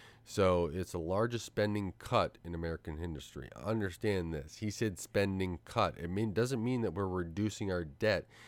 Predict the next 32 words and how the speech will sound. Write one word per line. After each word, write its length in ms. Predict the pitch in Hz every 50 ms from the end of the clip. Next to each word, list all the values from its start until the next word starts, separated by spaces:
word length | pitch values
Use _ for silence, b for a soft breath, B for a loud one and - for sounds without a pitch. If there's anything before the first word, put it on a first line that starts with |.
| B B B
It 80 | 98
means 260 | 92 98 101 98 90 95
we're 100 | 95 85
st-, 460 | - - - 87 69 80 85 80 -
trying 360 | - - 101 101 101 101 95
to 60 | 87
stem 420 | - - - - 110 104 98 95 92
some 220 | - - 101 95
of 80 | 92 90
the 60 | 82
spending. 680 | - - - - 104 101 104 101 87 76 67 58 58 - - _ B B B B B B B B B B B B B B B B B B B - -
Um, 840 | 90 92 90 87 87 85 85 82 82 80 80 80 76 71 65 50 - - - - - 78 85 85 85 85
this 300 | 87 104 117 113 - -
is 400 | 123 113 107 104 98 95 92 87 85 - - - -
not, 840 | 78 80 82 82 87 98 101 95 90 85 85 82 - - - - - - - 76
and 200 | 92 95 92 90
they're 80 | 92
calling 260 | 92 - - 113 117 107
it 60 | -
the 80 | 90
Fiscal 360 | - - - 110 107 - - 95
Responsibility 880 | 90 85 80 - - 92 92 87 85 85 80 92 92 92 87 87 80
Act 180 | 82 80 -
with 100 | - 78
no 200 | 78 80 82 82
debt 300 | 80 76 76 85 85 76
ceiling. 280 | - - 82 80 76 71
How 180 | 73 82 85 82 73 67 69 -
dumb 240 | - 82 85 85 80
are 200 | 76 78 82 80
these 220 | 73 71 69 -
people? 440 | - - 71 71 - - 73 73 -